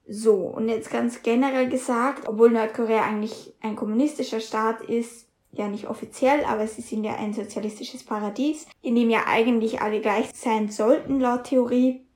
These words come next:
Aber trotzdem teilt sich die Gesellschaft in drei Klassen ein. Es sind drei Hauptklassen, wobei es dann noch circa über fünfzig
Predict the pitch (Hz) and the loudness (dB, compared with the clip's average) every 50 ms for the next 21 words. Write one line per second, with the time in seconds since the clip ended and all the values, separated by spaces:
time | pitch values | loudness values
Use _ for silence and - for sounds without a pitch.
0 | _ _ - - 214 214 233 233 254 240 233 240 240 - - - 208 226 220 - | _ _ -6 0 2 4 4 4 4 4 2 2 0 -2 -4 -2 0 0 0 2
1 | 226 220 220 240 220 214 208 208 220 226 - - - 220 208 - 214 196 208 208 | 0 -2 0 0 0 0 0 -2 -4 -4 -6 -6 -4 -4 -2 -2 0 0 0 0
2 | - 214 226 - - - 220 220 214 - - 196 208 208 208 208 - - - 220 | -2 -4 -4 -4 -4 -4 -2 -2 -2 -4 -6 -4 -4 -4 -4 -6 -8 -6 -4 -4
3 | 208 208 208 - - 240 208 - - - 107 95 87 - - 262 - - - - | -4 -4 -6 -4 -4 -4 -4 -4 -6 -6 -6 -6 -6 -6 -6 -6 -8 -10 -18 -20
4 | - - - - - - - 269 254 240 233 - 240 220 220 240 233 262 240 285 | -20 -20 -14 -10 -10 -4 0 2 2 2 0 0 -2 -2 -2 -2 0 0 0 0
5 | 285 - - - 294 254 254 254 - 277 262 226 226 220 220 214 214 220 220 - | 0 -4 -6 -2 -2 -2 -2 -2 -2 0 2 2 2 2 2 2 2 2 2 0
6 | 233 226 - - 220 220 220 220 214 220 - - - - 240 233 226 233 - 233 | 0 -2 -2 -4 -4 -2 -2 -4 -4 -6 -8 -12 -2 2 2 2 2 0 -2 -2
7 | 226 220 214 214 214 214 220 - - 226 233 254 247 247 - 254 262 254 247 - | -2 -2 0 -2 -2 -2 -2 -4 -2 0 0 0 0 0 -2 0 0 0 0 -4
8 | - - - - 226 220 220 | -8 -12 -4 -2 0 0 -2